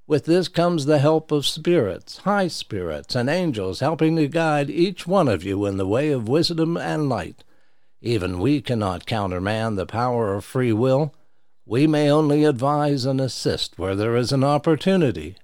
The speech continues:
and invitation from the individual to do so. Yet we work with many,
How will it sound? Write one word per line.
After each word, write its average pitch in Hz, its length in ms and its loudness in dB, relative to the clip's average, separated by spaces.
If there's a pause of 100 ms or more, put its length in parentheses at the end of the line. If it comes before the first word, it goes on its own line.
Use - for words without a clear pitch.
and 135 260 2
invitation 156 920 0
from 113 240 -2
the 135 220 0
individual 139 800 0
to 170 120 -2
do 196 240 -2
so. 90 460 -4 (760)
Yet 110 320 -4
we 113 180 0
work 131 320 0
with 147 140 0
many, 151 460 -2